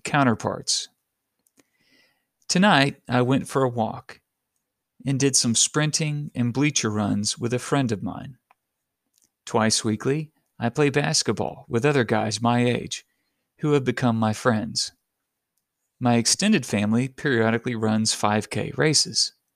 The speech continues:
Healthy habit number three is a crucial one.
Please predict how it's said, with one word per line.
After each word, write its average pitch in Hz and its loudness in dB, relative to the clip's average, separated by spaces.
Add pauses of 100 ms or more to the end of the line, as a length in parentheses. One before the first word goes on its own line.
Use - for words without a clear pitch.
(920)
Healthy 208 2
habit 110 0
number 123 2
three 110 -4 (400)
is 117 -2
a 123 0
crucial - 0
one. 151 -12